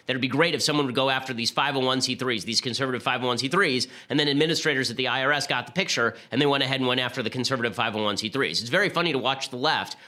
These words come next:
which seriously objects to what Trump is saying publicly, basically gloss over the I R S scandal and pretend that it never happened. Now, listen,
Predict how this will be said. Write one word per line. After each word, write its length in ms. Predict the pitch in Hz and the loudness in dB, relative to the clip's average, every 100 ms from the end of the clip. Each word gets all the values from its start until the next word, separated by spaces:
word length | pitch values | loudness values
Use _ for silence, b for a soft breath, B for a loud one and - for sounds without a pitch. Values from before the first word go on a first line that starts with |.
| B | B
which 220 | 135 - | -2 0
seriously 600 | - - 214 180 147 156 | 0 2 2 2 2 0
objects 360 | 127 156 143 - | 0 -2 -2 -2
to 80 | |
what 240 | 131 131 - | 0 -2 0
Trump 240 | 151 143 | -2 0
is 120 | 123 | 0
saying 260 | - 139 123 | 0 -2 0
publicly, 580 | 156 160 127 113 101 - B B _ - 113 | 0 0 0 0 -2 -6 B B _ -8 -2
basically 400 | 185 180 156 135 | 0 2 0 0
gloss 380 | 127 143 143 | 2 2 2
over 140 | 151 135 | 2 2
the 120 | 120 | 0
I 160 | 113 120 | 0 0
R 80 | |
S 100 | 120 | 0
scandal 280 | - 123 110 | 0 0 -2
and 100 | 107 | -4
pretend 320 | 117 107 127 | -4 -2 -2
that 60 | 110 | -2
it 80 | 95 | -2
never 200 | 110 98 | -2 0
happened. 400 | 107 90 50 - b b b | -2 -4 -8 -12 b b b
Now, 180 | 139 135 | -2 0
listen, 280 | 160 175 104 | 2 0 0